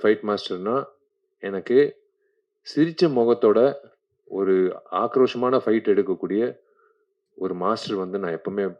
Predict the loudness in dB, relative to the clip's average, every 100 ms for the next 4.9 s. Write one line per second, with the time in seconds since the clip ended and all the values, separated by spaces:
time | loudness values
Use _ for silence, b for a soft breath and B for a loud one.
0 | -10 -8 -6 -6 -4 -4 -4 -4 -6 -8
1 | -14 -8 -6 -6 -6 -8 -6 -6 -8 -8
2 | -8 -10 -12 -10 -10 -10 -10 -10 -4 -4
3 | -2 -4 -4 -6 -8 -8 -6 -6 -6 -6
4 | -8 -8 -10 -4 -6 -4 -8 -8